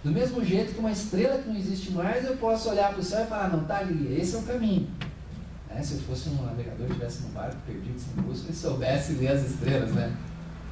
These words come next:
Coisa que eu não sei fazer. Mas é isso, né? Muito legal. Então, o tema da liberdade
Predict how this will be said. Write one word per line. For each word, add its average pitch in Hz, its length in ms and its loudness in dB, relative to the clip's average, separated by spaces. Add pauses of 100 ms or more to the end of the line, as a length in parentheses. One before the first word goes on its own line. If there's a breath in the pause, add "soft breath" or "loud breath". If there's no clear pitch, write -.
(160)
Coisa 131 240 0
que 147 60 4
eu 147 80 2
não 151 100 2
sei 151 200 0
fazer. 117 520 -2 (880)
Mas 180 220 2
é 254 100 2
isso, 247 260 0
né? 127 160 2 (560)
Muito 185 320 4
legal. 127 300 -2 (1040)
Então, 185 460 0 (180)
o 131 40 -6
tema 185 280 -2
da 143 160 0
liberdade 131 720 0